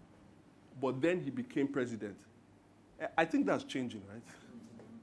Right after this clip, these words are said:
He says, so can you imagine, you were saying about when he was president, he said, now he has to, when he was president, and now can you imagine he can't just call him?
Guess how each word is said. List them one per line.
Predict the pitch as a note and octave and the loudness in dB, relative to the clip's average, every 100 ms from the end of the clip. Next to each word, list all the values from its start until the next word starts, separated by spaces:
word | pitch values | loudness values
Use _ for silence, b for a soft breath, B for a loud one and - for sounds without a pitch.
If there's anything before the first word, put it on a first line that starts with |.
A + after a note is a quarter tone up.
| - - - - - - - - - - - - - - | -20 -20 -20 -20 -20 -20 -20 -20 -20 -20 -20 -20 -20 -4
He | D#3+ | 2
says, | D4 C#4 A3+ - - - - - - | 4 4 2 -4 -16 -20 -20 -20 -10
so | - C4 | 4 4
can | - G3+ | 6 6
you | B3+ | 6
imagine, | F#3+ G3 E3+ F#3 - - | 6 4 4 0 -2 -4
you | E3 | 4
were | C#3+ | 4
saying | C#3 F#3+ | 6 6
about | D#3+ B2 C#3 - - | 6 6 4 2 0
when | D3 | 0
he | |
was | A#2 | 0
president, | - B2+ B2 | 0 0 0
he | A#2 | 2
said, | F3 F3 B B B - | 2 0 B B B 0
now | E3+ G#3 E3 | 2 4 2
he | D#3 | 6
has | D3+ G3 - | 8 8 4
to, | D3+ | 2
when | F#3 | 4
he | |
was | C#3+ | 4
president, | C#3 D3+ C3 A#2+ | 2 0 2 2
and | B2+ | 2
now | E3 E3 | 4 2
can | A2 D3 | 2 0
you | |
imagine | E3+ C#3+ B2+ | 2 0 -2
he | A#2+ | -6
can't | - E3+ | -2 -2
just | D3+ C#3+ | 0 -2
call | - C3 | -2 -2
him? | A#2+ | -4